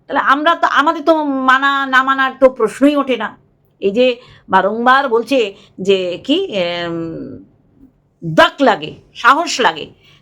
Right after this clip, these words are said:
গাটস লাগে, কি না ও যেটা করেছে সেটা মানতে। আরে মানুষ মানবে তখন যখন মানার মতন হবে। বলছে মানছে না এই কারণে এরা কন্টেন্ট পাবে না। সত্যি করে একদম হোপলেস, একদম যুক্তিযুক্ত কোনো কথা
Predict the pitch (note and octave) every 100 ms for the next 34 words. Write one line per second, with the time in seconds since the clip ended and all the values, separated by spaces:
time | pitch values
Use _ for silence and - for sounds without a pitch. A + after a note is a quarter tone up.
0 | - A#3 F4+ F4+ - G3 D#3 D3 - _
1 | _ _ - F4 C5 - E4+ D4+ D4+ -
2 | B3+ C#4+ C#4 G#3+ C4 A3+ A#3 D4 A#3 G3+
3 | E3 D#3+ D#3+ D#3 - _ _ - E4+ G4
4 | C4 C4+ E4+ E4+ C#4 C4+ D4+ F#4 C#4 C4
5 | F4+ G4 D4+ E4 D#4 A#3+ C#4 D#4 E4+ E4+
6 | A3+ F#3+ - - _ _ - C#4 D#4 G4+
7 | C#4 C4 C#4+ F4+ G4 E4+ F4 F4 E4+ G#4+
8 | G#4+ E4+ F4+ B3 B3+ C#4 C4 A#3 F#3+ F#3+
9 | G#3 - C#4+ - D4 - B3+ B3 G#3 -
10 | - - - D#4 D#4 A#3+ D4+ G#3+ C4 C4
11 | D4 D4+ - - _ _ - G#3+ C4 A#3
12 | A#3 C#4+ A#3+ B3 - D4 C#4 C#4 C#4+ C#4+
13 | C4 C#4+ C#4 A#3 A#3 C4+